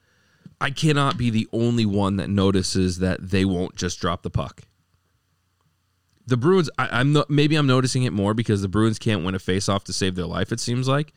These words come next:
Um, and I don't know what's going on with Bergeron because obviously he's usually the faceoff king, and he seems to be struggling a bit the last couple games.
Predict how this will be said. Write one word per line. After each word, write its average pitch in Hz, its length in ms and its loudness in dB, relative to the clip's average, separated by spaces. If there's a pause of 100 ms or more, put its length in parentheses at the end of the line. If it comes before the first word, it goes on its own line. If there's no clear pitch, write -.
(540)
Um, 98 260 2
and 117 100 -2
I 117 40 2
don't 127 120 4
know 117 80 4
what's 117 180 2
going 101 220 2
on 98 100 0
with 85 80 -8
Bergeron 104 440 0
because 95 460 -4 (220)
obviously 98 420 -2
he's 92 200 -2
usually 95 260 0
the 90 100 -4
faceoff 101 460 -2
king, 117 320 -2 (220)
and 92 280 -2
he 98 200 -2
seems 104 320 -4
to 98 40 -8
be 95 80 -2
struggling 113 480 -2
a 92 60 -2
bit 92 160 -4
the 90 80 -8
last 92 260 -4
couple 87 220 -8
games. 95 420 -8